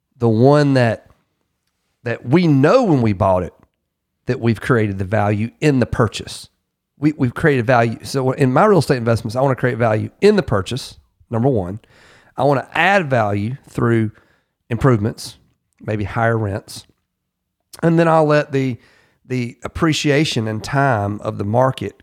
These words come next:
create even more equity and value. So there's three, it's a three-prong approach, but I wanna start with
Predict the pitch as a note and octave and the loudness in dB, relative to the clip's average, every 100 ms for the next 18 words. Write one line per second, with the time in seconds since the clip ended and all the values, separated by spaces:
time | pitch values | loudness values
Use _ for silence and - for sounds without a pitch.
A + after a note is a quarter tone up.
0 | - - B2 A2+ A#2+ G#2+ G#2 G#2+ G#2+ G#2 | -16 -2 0 0 -6 -6 -6 -4 -4 -4
1 | G2+ - G2 F2+ G2 C3 G#2+ F2+ - A2+ | -8 -8 -8 -4 0 0 0 -6 -6 -8
2 | - D3+ D3+ B2+ C3 C#3 C#3+ B2+ C3+ A#2+ | -4 -4 -4 -4 -6 -2 -2 -2 -2 -2
3 | G#2+ - E3 A#2+ A#2 A#2 D#3 B2+ - - | -2 0 0 -2 -4 -2 -2 -4 -6 0
4 | D#3+ G3 A2 G#2+ G#2 | 2 0 -2 -2 -2